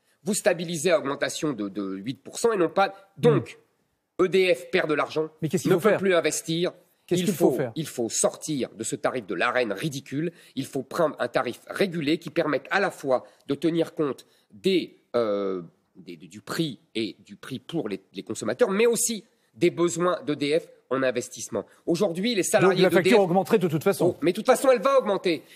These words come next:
Speaker 1: Et si elle n'augmente pas, ça sera payé. Qu'est-ce qu'a dit Monsieur le maire ? Il a dit, ça ne sera pas payé par le consommateur, mais par l'État et E D F.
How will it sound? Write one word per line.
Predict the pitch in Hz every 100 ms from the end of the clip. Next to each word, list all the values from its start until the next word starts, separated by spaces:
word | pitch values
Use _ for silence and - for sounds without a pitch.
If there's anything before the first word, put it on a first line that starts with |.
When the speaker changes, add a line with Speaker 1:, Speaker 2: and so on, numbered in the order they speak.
| -
Speaker 1:
Et |
si | 165 - 254
elle | 214
n'augmente | 196 151 175 185
pas, | 233 247 -
ça | - 170
sera | - -
payé. | 185 180 214
Qu'est-ce | - -
qu'a | 208
dit | 165 165
Monsieur | 127 127
le | 113
maire ? | 110 - _ -
Il | 143 165
a | 165
dit, | 196 214 - _ _
ça | - - 143
ne |
sera | 135 147 -
pas | 170
payé | 151 139
par | 107
le | 107
consommateur, | 107 123 139 147 226 180
mais | 147
par | - 131
l'État | 160 170 190 -
et | 123
E | 135
D | 120 104
F. | 95